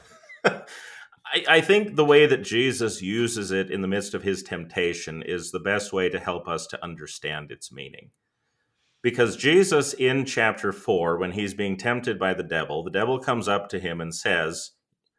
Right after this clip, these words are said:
you know, "If you are the Son of God, command these stones to become bread." You know,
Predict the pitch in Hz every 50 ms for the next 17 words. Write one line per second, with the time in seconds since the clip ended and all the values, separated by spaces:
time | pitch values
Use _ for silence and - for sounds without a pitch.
0 | _ _ - 85 80 80 82 - - _ _ _ _ _ _ _ 117 123 123 -
1 | 123 127 127 127 120 117 - - 117 113 117 107 95 92 92 92 95 92 - -
2 | 104 95 92 92 95 95 92 92 90 87 - - - - - _ - - - 95
3 | 90 87 90 87 85 - - 80 87 82 - - 78 78 76 71 73 67 60 -
4 | - _ _ _ _ _ _ _ _ _ _ _ _ - 80 80 78 -